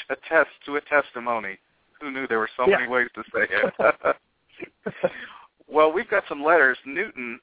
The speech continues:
Speaker 1: uh, why don't you read us the first one, and let's get into it, 'cause these are some, uh, weighty things some guys are going
Speaker 2: Yeah.
Speaker 1: through.
Speaker 2: Yeah. Uh, so this one starts, "Hey, guys, I just recently stumbled upon the Pirate Monk podcast,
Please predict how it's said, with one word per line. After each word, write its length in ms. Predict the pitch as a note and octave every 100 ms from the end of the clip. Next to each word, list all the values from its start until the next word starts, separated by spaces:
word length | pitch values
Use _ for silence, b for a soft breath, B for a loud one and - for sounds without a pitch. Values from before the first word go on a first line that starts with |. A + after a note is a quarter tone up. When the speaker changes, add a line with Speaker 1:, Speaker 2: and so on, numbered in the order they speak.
| -
Speaker 1:
uh, 220 | A#2+ A#2+
why 160 | A#2+ F3
don't 100 | G#3
you 80 | C#3+
read 240 | A#2 C3 D3+
us 80 | C#3
the 80 | A2+ -
first 260 | D3 -
one, 160 | A#2 G#2+
and 100 | G#2+
let's 140 | B2+ -
get 100 | D3
into 220 | D3 -
it, 80 | G2 -
'cause 80 |
these 120 | A#2 C#3
are 60 | C3+
some, 260 | A#2 A#2+
uh, 200 | A2+ A2
weighty 400 | G2+ A#2 C3+ B2+ -
things 240 | B2 G2 -
some 140 | G2+
guys 280 | G2+ A2 G#2+ G#2
are 40 |
going 260 | A#2 A#2+ A2+
Speaker 2:
Yeah. 160 | F3
Speaker 1:
through. 120 | E2+ - _ _ _ _ _ _ _ _
Speaker 2:
Yeah. 200 | - D#3+ C3 _ _ _ _ -
Uh, 260 | D#3 D3+ - _
so 260 | - F#3+ E3 _
this 240 | D#3 D#3+ G#3
one 160 | F#3 D3 -
starts, 280 | G#3+ F3 -
"Hey, 120 | G#3
guys, 280 | E3 F#3 G#3+ _ _ _ _ _ -
I 120 | D3
just 300 | G3 G#3+ -
recently 420 | F3 E3+ G3 E3 -
stumbled 360 | E3 D#3+ E3
upon 320 | D#3+ - D3+
the 60 | D3+
Pirate 340 | - D#3 F3
Monk 200 | E3 G3
podcast, 580 | - C#3 C3+ - C#3 C#3+